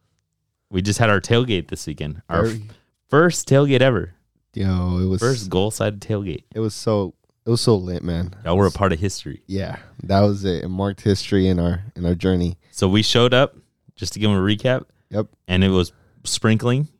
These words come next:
Speaker 2: Yeah, we thought, "Oh, it's gonna pass."
Speaker 1: Yeah. And then it started fucking pouring.
Speaker 2: As soon as we put the tent down,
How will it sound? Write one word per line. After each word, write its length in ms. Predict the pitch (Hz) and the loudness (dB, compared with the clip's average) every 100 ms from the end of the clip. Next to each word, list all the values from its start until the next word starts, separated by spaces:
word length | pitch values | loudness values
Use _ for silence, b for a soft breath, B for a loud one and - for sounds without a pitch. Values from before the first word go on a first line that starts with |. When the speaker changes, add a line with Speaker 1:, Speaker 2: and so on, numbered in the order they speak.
| _ _ | _ _
Speaker 2:
Yeah, 260 | - 87 87 | -8 -4 0
we 120 | 95 | -2
thought, 280 | 95 107 107 | 0 0 2
"Oh, 140 | 113 | 4
it's 120 | 113 - | 4 2
gonna 180 | 127 98 | 0 2
pass." 460 | 90 98 120 - _ | 0 0 -6 -14 _
Speaker 1:
Yeah. 320 | 82 87 80 - _ - | -6 -4 -4 -8 _ -4
And 180 | 95 95 | 0 2
then 260 | 92 90 - | 2 0 -2
it 180 | 92 82 | -4 -2
started 280 | - 90 80 | 0 0 0
fucking 420 | 90 87 71 71 | -4 -4 -6 -6
pouring. 680 | - - 117 117 95 78 - | -6 2 4 4 2 -4 -8
Speaker 2:
As 200 | 95 101 | -6 -6
soon 320 | - - 113 120 | -6 0 4 4
as 160 | 110 | 6
we 100 | 104 | 4
put 220 | - - | 2 -2
the 100 | - | -2
tent 420 | 90 - 95 87 - | -4 -2 -2 -4 -6
down, 480 | 85 87 - 98 | -8 -6 -6 -8